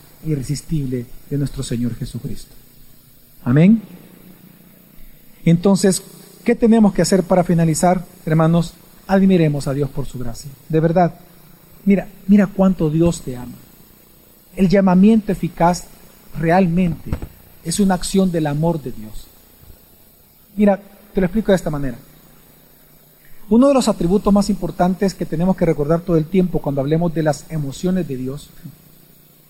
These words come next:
es que Dios es impasible, la impasibilidad de Dios. Dios no tiene pasiones. O sea, Dios no es, no es un ser humano. Es decir, Dios no tiene pasiones de ar-, o sea, no tiene arranques de ira ni arranques de amor.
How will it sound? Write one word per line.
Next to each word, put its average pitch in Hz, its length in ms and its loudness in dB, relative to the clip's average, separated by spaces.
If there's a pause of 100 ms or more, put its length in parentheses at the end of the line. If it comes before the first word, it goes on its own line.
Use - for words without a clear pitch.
(140)
es 165 140 -6
que 196 160 0
Dios 185 380 2
es 175 240 -4 (580)
impasible, 190 640 0 (440)
la 156 120 0
impasibilidad 160 800 0
de 127 120 -10
Dios. 117 200 -12
Dios 170 120 0
no 208 60 2
tiene 196 220 0
pasiones. - 560 -10 (960)
O - 20 -14
sea, 175 100 0
Dios 180 140 2
no 185 140 6
es, 175 100 -4 (140)
no 180 80 -2
es 165 60 -4
un 180 40 -4
ser 170 140 -2
humano. 196 320 -4 (160)
Es 160 80 -8
decir, 180 280 0 (720)
Dios 202 160 2
no 220 80 4
tiene 220 200 4
pasiones 220 560 -2
de 170 80 0
ar-, 151 180 -4
o 165 60 -10
sea, 190 100 0
no 190 120 2
tiene 233 180 2
arranques 214 440 0
de 170 80 -4
ira 233 240 0
ni 214 120 2
arranques 196 360 2
de 156 80 -2
amor. 214 280 0